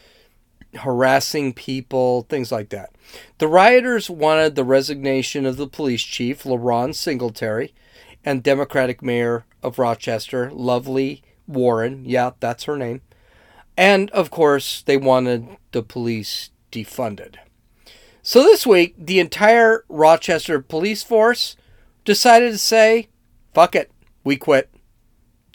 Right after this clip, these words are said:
and took, some retired, some took a demotion back to what they were, but they decided they didn't want to lead in reach in Rochester. So,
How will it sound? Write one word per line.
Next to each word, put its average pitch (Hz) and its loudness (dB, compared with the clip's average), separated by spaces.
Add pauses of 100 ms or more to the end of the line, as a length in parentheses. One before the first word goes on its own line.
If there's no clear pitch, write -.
(120)
and 160 -2
took, - -6 (640)
some 202 4 (120)
retired, 180 2 (440)
some 151 2
took - -6
a 139 2
demotion 135 0
back 135 0
to 139 -6
what 131 -2
they 120 -4
were, 135 -2 (640)
but 156 2
they 160 2
decided 151 0
they 135 0
didn't 143 -6
want 135 2
to 127 -2
lead 123 -4
in 117 -8
reach 117 -8 (100)
in 123 -4
Rochester. 113 -6 (1300)
So, 226 6